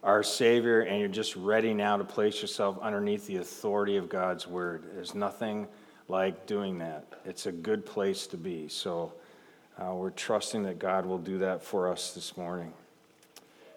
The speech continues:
You know, every once in a while, I find myself, uh, watching people. I never plan on it,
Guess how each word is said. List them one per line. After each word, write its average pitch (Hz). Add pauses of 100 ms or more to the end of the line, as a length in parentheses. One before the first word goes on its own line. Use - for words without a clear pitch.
You 131
know, 135
every 160
once 151
in 147
a 139
while, 117
I 113
find 120
myself, 107
uh, 101
watching 120
people. 95
I 110
never 120
plan 113
on 87
it, 98